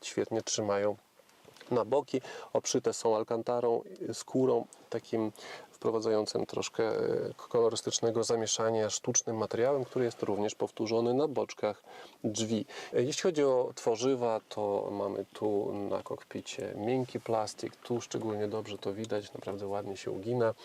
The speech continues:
Na boczkach drzwi z kolei jest już, e, twardy. Tu na podłokietniku lewym niestety nie ma tu pianki, jest tu tylko takie uginające się tworzywo. Może być to troszkę uciążliwe przy, na dłuższej trasie.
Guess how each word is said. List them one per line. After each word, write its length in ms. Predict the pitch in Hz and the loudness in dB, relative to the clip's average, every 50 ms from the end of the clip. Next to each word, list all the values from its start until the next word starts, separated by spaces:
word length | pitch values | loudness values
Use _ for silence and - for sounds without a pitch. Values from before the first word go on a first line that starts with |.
| - - - - - - | -14 -14 -14 -14 -8 -4
Na 140 | 113 120 131 | 0 2 2
boczkach 300 | 135 139 - - 131 113 | 2 2 0 0 0 0
drzwi 180 | 107 107 117 110 | 0 0 -2 -2
z 80 | - | -2
kolei 460 | - - 104 104 113 120 120 113 107 | -2 -2 -2 0 2 2 2 2 0
jest 320 | 107 107 104 - 101 - - | 0 -2 -2 -2 -4 -2 2
już, 260 | 104 98 - - - | 2 2 2 2 2
e, 120 | 104 98 | 2 2
twardy. 600 | - - - - 117 120 123 127 127 135 131 131 127 - - - - - - - - - | 2 0 -2 0 0 2 2 2 2 4 2 2 2 -2 -10 -14 -14 -16 -18 -20 -16 -6
Tu 260 | - 117 113 113 113 117 | 0 2 4 4 4 4
na 280 | 113 110 110 110 110 | 2 2 2 2 2
podłokietniku 800 | - - - 110 113 113 - - - - - 110 107 - - 113 | 0 -2 -4 0 0 0 -2 -2 -6 -6 -4 -4 -4 -2 0 2
lewym 340 | 107 110 113 113 117 110 110 | 4 4 4 4 4 2 0
niestety 600 | 107 - - - 107 - - - 110 107 107 - 110 | -2 -4 -4 -4 -4 -4 -2 0 0 2 2 2 2
nie 160 | 113 113 110 | 2 2 2
ma 100 | 107 104 | 2 2
tu 120 | - 104 | -2 -2
pianki, 440 | - - - 104 104 107 - - 110 | -6 -2 -2 -2 -2 -2 -4 -4 -4
jest 140 | 107 101 - | -4 -4 -6
tu 60 | - | -8
tylko 260 | - - 113 - 113 | -8 -6 -2 -2 -2
takie 320 | - 101 - - 113 107 - | -2 -2 -4 -2 -2 -2 -2
uginające 800 | - - 92 90 - 113 110 120 104 107 107 107 110 110 - 110 | -2 -4 -4 -2 0 0 0 0 0 2 2 2 0 0 -2 -4
się 140 | - - 110 | -4 -6 -6
tworzywo. 600 | - - 113 104 104 117 117 113 117 110 107 - - | -4 0 0 2 2 2 2 2 4 2 2 2 2
Może 280 | 110 107 107 101 107 107 | 2 2 2 2 0 -2
być 200 | 107 101 - - | -2 -4 -6 -2
to 260 | - 113 107 107 107 110 - | 0 2 2 2 2 -2 -4
troszkę 300 | - 113 110 - - - | -4 -4 -4 -4 -6 -8
uciążliwe 880 | - 110 - - 110 104 101 104 104 107 104 101 101 98 98 - 98 - - 107 101 | -8 -6 -4 -4 -2 -2 -2 -2 -2 -2 -2 0 0 0 0 -2 -4 -6 -8 -10 -10
przy, 140 | - - 110 | -8 -6 -4
na 120 | 104 95 | -2 -2
dłuższej 340 | 92 107 117 - - - 107 | -2 -2 -4 -4 -2 -2 0
trasie. 400 | - 110 110 107 - - 151 160 | 0 0 0 0 2 2 0 0